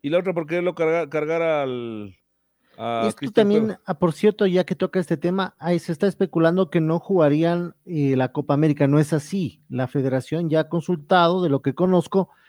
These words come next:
Speaker 2: y ello no tiene, tiene que ser, eh, las eliminatorias, porque lo rige la fifa, acá en cambio es conmebol, son distintos torneos. Oficiales sí, pero distintos.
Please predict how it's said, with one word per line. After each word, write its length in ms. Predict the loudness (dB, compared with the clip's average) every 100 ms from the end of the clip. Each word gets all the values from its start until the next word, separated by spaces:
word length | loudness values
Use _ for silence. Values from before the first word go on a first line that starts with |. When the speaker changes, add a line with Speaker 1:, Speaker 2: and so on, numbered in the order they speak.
| _ _ _ _
Speaker 2:
y 220 | -2 2
ello 160 | 4 6
no 200 | 4 2
tiene, 320 | 2 0 -2
tiene 360 | 0 2 2 2
que 160 | -2
ser, 200 | 0 2
eh, 140 | 4 4
las 220 | 4 2
eliminatorias, 680 | 0 2 2 4 4 4 2
porque 260 | -4 -2
lo 180 | 2 4
rige 300 | 2 2 4
la 140 | 4 4
fifa, 380 | 0 2 0 0
acá 180 | -2 -2
en 80 | 0
cambio 260 | 0 0
es 80 | -2
conmebol, 420 | -2 0 2 0
son 160 | 0 -4
distintos 440 | -4 -6 -4 -4
torneos. 460 | -2 -4 -4 -6 -8
Oficiales 720 | -4 -4 -4 0 2 4 2 0
sí, 140 | 0
pero 380 | 6 6 6 2 _ _ _
distintos. 680 | -8 -2 -2 -2 -6 -14